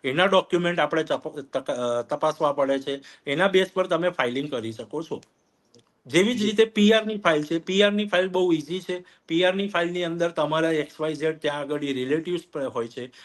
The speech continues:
Speaker 1: એ તમને સ્પોન્સર કરે છે. Either point based સિસ્ટમ પર તમે ફાઇલ કરી શકો છો. યુ એસ ની અંદર એ રીતનું સિસ્ટમ છે કે તમારા એક્સ વાય ઝેડ રિલેટિવ પેરેન્ટ્સ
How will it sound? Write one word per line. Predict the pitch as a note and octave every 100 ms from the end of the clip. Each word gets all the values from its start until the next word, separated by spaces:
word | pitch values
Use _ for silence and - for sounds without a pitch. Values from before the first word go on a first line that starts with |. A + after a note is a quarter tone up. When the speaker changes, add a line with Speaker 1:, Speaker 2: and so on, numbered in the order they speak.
| -
Speaker 1:
એ | F3+
તમને | G3 G3+ F#3+ F#3+
સ્પોન્સર | - E3 E3 D#3+
કરે | D#3+ D#3 D#3+
છે. | D#3+
Either | - C#3+ F3 F#3 A#3
point | G#3 F#3 G#3
based | G#3 G#3 G#3
સિસ્ટમ | - E3 - F3
પર | E3 A#2+ A2 - _ -
તમે | E3+ G3
ફાઇલ | G3+ D3+ D3+
કરી | D#3+ B2+ A#2
શકો | G2+ - F#2+
છો. | - G#2 - - -
યુ | C#3 F#3
એસ | A#3+ A#3+
ની | A3+
અંદર | G#3+ G#3 G#3
એ | E3 F3+
રીતનું | F#3 F3+ F#3+
સિસ્ટમ | F#3 - - E3+ D#3+
છે | D#3+ C#3
કે | D3+ D#3+
તમારા | D#3 C#3 C#3+ E3 F#3 F3+
એક્સ | D3+ -
વાય | D3+ D#3
ઝેડ | D#3 D#3+
રિલેટિવ | B2+ C3 D3+ D#3+ E3
પેરેન્ટ્સ | E3 C3+ B2+ C#3+ D#3+ -